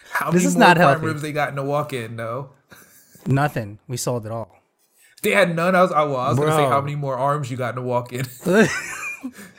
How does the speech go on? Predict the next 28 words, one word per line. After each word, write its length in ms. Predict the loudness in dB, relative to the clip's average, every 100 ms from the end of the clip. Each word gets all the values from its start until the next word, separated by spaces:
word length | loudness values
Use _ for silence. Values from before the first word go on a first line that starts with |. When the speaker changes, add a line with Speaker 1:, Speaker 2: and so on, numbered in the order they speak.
| -20 -20 _ _ _ -8
Speaker 2:
So 200 | -2 0
we 140 | 0
made, 420 | 0 -2 -4 -6 -10 -10 -16 _ _
uh, 280 | -8 -4 -4
we 100 | -4
made 320 | -4 -4 -6
two 260 | -6 -4 -2
loaves, 460 | 0 0 0 -4 -4
not 240 | -4 -4
loaves, 420 | -6 -6 -8 -12
but 180 | -14 -12
it 80 | -10
was 120 | -10
two 300 | -10 -10 -8
loins. 640 | -6 -6 -8 -10 -16 -20 -20 _
So 420 | -16 -12 -10 -10
it 140 | -12
was 280 | -10 -10 -8
sixteen 600 | -10 -6 -4 -2 -2 -4
Speaker 1:
Mm-hmm. 80 | -2
Speaker 2:
orders 280 | -2 -2 -2
altogether. 560 | -4 -4 -6 -6 -8 _ _ _ _ _ _
Sold 280 | -10 -10 -8 -12
it 40 |
all, 200 | -14 -18 -8
pretty 240 | -8 -6
Speaker 1:
Okay. 100 | -10
Speaker 2:
much. 260 | -12 -20